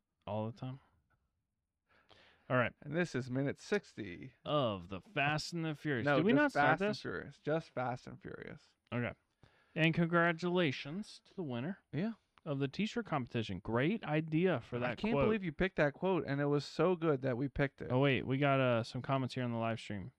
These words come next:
Speaker 1: Back-to-back champ. Let's
Speaker 2: So
Speaker 1: do
Speaker 2: we're talking
Speaker 1: a
Speaker 2: about Doctor
Speaker 1: blind taste
Speaker 2: Disrespect.
Speaker 1: test stream.
Speaker 2: Uh,
Speaker 1: We should.
Speaker 2: We should. We should buy a bunch of cheap,
Speaker 1: Aftershocks
Speaker 2: wait, cheap whiskeys or cheap, uh, like,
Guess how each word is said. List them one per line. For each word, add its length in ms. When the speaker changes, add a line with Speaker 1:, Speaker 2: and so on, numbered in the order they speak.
Speaker 1:
Back-to-back 720
champ. 400
Let's 200
Speaker 2:
So 80
Speaker 1:
do 60
Speaker 2:
we're 60
talking 120
Speaker 1:
a 20
Speaker 2:
about 40
Doctor 60
Speaker 1:
blind 380
taste 120
Speaker 2:
Disrespect. 420
Speaker 1:
test 200
stream. 300
Speaker 2:
Uh, 60
Speaker 1:
We 160
should. 560
Speaker 2:
We 100
should. 320
We 120
should 180
buy 180
a 40
bunch 240
of 120
cheap, 140
Speaker 1:
Aftershocks 240
Speaker 2:
wait, 360
cheap 280
whiskeys 460
or 80
cheap, 320
uh, 80
like, 260